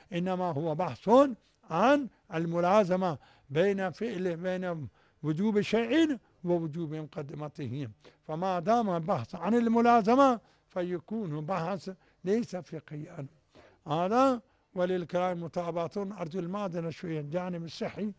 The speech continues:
وهذا أخرني بل من تحضير جيد ومن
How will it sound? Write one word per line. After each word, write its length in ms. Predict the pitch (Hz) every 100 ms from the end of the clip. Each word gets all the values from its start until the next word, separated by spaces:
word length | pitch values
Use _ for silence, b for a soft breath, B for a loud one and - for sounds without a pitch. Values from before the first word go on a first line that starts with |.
| _ _ _ -
وهذا 520 | 160 170 196 185 180
أخرني 560 | 170 - 185 170 180 147 _ _ _ _ _
بل 360 | 147 160 175 165
من 260 | 160 151
تحضير 480 | - 104 117 160 165
جيد 500 | 139 165 165 170 165
ومن 500 | 180 175 165 185 180